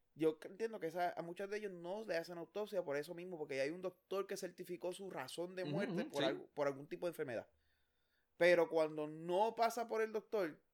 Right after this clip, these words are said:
Speaker 1: pues entonces sí es, sí tiene que hacerse autopsia para saber.
Speaker 2: Ah,
Speaker 1: Una
Speaker 2: que yo
Speaker 1: persona que
Speaker 2: entiendo
Speaker 1: murió de cantazo,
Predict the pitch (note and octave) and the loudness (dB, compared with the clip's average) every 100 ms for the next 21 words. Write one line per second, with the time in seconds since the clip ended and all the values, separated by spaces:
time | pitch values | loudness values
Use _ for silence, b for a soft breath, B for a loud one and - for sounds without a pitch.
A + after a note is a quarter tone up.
0 | _ - C#3+ C3+ C#3 F#3 - C#3 D3+ E3 | _ -4 -2 -2 -4 -6 -6 -6 -2 0
1 | F3 F3+ - D3 C3 C#3+ D#3 E3 D#3+ E3+ | 0 0 -6 -10 -4 -4 -2 -6 -4 -4
2 | E3 F3 C4+ C#4 F#3 E3 C3+ D4+ - B | -2 -4 -2 -6 -6 -2 -2 -2 -4 B
3 | B B B B E3+ A3+ E3+ F#3+ F#3+ F#3+ | B B B B 10 12 12 12 10 10
4 | F#3 F3+ E3 D3+ D#3 G3 A#3 A3+ A3+ G3+ | 10 10 10 4 6 8 10 8 6 0
5 | F#3 E3 | -2 -6